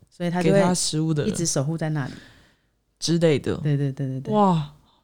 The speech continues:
Speaker 2: 有欸，有欸，
Speaker 1: 但是
Speaker 2: 有欸。
Speaker 1: 像他，像六号的狗狗是非常有桃花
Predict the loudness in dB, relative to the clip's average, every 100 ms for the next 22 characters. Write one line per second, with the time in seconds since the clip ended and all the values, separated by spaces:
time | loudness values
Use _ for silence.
0 | _ 0 2 4 2 2 0 0 2 4
1 | 6 4 2 2 2 2 0 0 -2 -4
2 | _ -2 2 4 4 2 0 0 -2 -2
3 | -4 -4 -4 -2 0 -2 -4 -6 -8 -8
4 | -4 -4